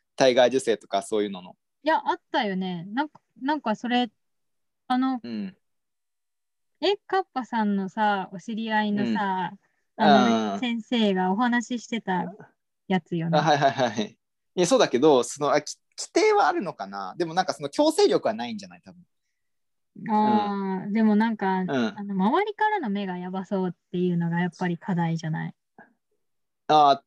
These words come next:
Speaker 1: て思うじゃん。なんかその、諏訪マタニティクリニックっていうさ、あの、病院があってさ。
Speaker 2: あ、
Speaker 1: あのー、
Speaker 2: なんか聞いたことある。
Speaker 1: そうそう。で、そこはさ、諏訪マタニティクリニックってのはマジでやばいクリニックで、どの辺がやばいかというと、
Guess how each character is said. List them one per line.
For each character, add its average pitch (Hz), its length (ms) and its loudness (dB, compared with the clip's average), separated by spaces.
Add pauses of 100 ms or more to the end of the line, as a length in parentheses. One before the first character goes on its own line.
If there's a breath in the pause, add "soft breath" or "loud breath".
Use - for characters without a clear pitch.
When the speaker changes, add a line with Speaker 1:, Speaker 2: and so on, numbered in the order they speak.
Speaker 1:
て 170 100 0
思 180 200 0
う 185 60 2
じ 131 120 0
ゃ 135 100 2
ん。 131 60 -4
な 151 80 -4
ん 147 40 -10
か - 80 -12
そ 135 100 -16
の、 127 100 -10
諏 - 280 2
訪 254 80 6
マ 135 160 2
タ 196 140 2
ニ 202 140 -2
テ 202 140 -6
ィ 196 80 -10
ク 208 100 -4
リ 208 100 -2
ニ 160 140 -4
ッ - 40 -20
ク 117 120 -2
っ - 20 -4
て - 260 0
い 107 140 2
う 101 40 -4
さ、 101 440 2
あ 113 80 -4
の、 110 120 -8
病 123 240 4
院 123 120 -8
が 120 120 4
あ 120 40 4
っ - 100 -6
て - 100 -20
さ。 - 320 -10 (640)
Speaker 2:
あ、 233 240 0
Speaker 1:
あ - 40 2
の 233 100 -2
ー、 226 120 0
Speaker 2:
な 226 160 0
ん - 40 -6
か 240 40 -14
聞 247 40 -14
い - 40 -20
た 262 120 -6
こ 254 100 -6
と 214 80 -2
あ 190 60 2
る。 165 180 -6 (640)
Speaker 1:
そ 147 140 2
う 127 40 4
そ 131 200 4
う。 120 40 4
で、 135 100 2
そ 170 160 2
こ 240 100 2
は 233 140 6
さ、 233 140 2
諏 - 200 -2
訪 220 80 6
マ 156 100 2
タ 170 120 -2
ニ 175 160 -10
テ 175 140 -6
ィ 170 40 -8
ク 185 100 -4
リ 196 60 0
ニ 170 100 -6
ッ 143 40 -18
ク - 60 -20
っ - 20 -20
て 127 80 -6
の 113 80 -2
は - 20 0
マ 139 220 2
ジ 185 100 -2
で 139 100 2
や 110 140 4
ば 120 180 2
い 110 120 -4
ク - 160 -12
リ 110 80 -8
ニ 104 120 -12
ッ - 20 -20 (100)
ク 95 100 -14
で、 98 380 0
ど 131 80 -2
の 170 80 0
辺 214 180 2
が 214 100 4
や 190 140 4
ば 196 140 2
い 170 80 -4
か - 160 -2
と - 120 -10
い 95 100 -6
う 90 120 -18
と、 113 340 0